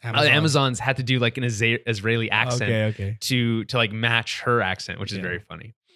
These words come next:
Speaker 2: right? Uh, okay. Anyway, so these three guys come around the corner,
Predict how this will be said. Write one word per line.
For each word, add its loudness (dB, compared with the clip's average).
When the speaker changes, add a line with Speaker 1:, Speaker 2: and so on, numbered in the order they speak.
Speaker 2:
right? -4
Uh, 2
okay. -2
Anyway, 2
so 0
these 0
three 0
guys 2
come 0
around 2
the -4
corner, -12